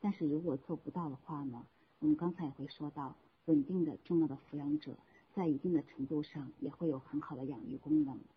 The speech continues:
那在和孩子的亲子关系当中呢，有些时候呢，是父母没有意识到一些状态会传递给孩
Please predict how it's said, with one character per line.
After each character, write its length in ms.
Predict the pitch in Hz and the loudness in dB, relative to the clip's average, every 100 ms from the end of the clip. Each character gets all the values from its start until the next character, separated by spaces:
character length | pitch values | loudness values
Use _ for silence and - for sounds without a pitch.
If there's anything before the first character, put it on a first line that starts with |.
| _ _ _ _ _ _ _ _ _ _ _ _ _ - | _ _ _ _ _ _ _ _ _ _ _ _ _ -2
那 100 | 196 | 0
在 160 | 220 | 0
和 180 | 196 175 | 0 -2
孩 240 | 165 131 139 | -4 -4 -6
子 160 | 180 | -4
的 20 | |
亲 240 | 151 - 190 | -4 -2 -4
子 140 | 139 | -4
关 200 | 151 170 | 0 0
系 100 | 165 | 0
当 220 | 151 170 | 0 0
中 300 | 180 185 185 | 0 -2 2
呢， 140 | 160 139 - _ _ _ _ _ _ - - - | 2 2 -8 _ _ _ _ _ _ -20 -20 -4
有 120 | 180 170 | 0 2
些 220 | - 202 | 4 2
时 180 | - 139 | 0 -8
候 300 | - 175 156 | 0 4 4
呢， 240 | 135 143 _ _ | 4 -4 _ _
是 180 | - 185 | -4 -4
父 180 | - 202 | 0 2
母 160 | 180 | 4
没 180 | 143 151 | 6 4
有 120 | 165 156 | 4 4
意 160 | 190 | 2
识 160 | 180 - | -2 -4
到 160 | 156 - | -4 -2
一 100 | 151 | -2
些 180 | 160 | -2
状 260 | 151 170 156 | 2 4 2
态 220 | - 139 - | 0 -10 -8
会 100 | 156 | -8
传 260 | - - | -6 -4
递 100 | 160 | -4
给 80 | 151 | -4
孩 300 | 127 - - | -6 -12 -16